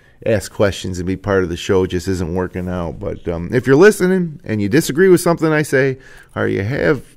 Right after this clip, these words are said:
some questions or want us to talk about certain, um, teams or players, then call one eight six six, three one five, three five nine one. That's eight six six, three one five,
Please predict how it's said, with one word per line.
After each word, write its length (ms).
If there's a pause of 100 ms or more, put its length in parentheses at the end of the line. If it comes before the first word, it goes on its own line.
(140)
some 400
questions 600 (100)
or 260
want 260
us 280
to 280 (360)
talk 260
about 440 (320)
certain, 760
um, 240
teams 360
or 60
players, 580 (380)
then 200
call 680
one 260
eight 200
six 340
six, 460 (180)
three 260
one 240
five, 540 (300)
three 260
five 400
nine 320
one. 500 (440)
That's 360
eight 200
six 260
six, 320
three 240
one 260
five, 440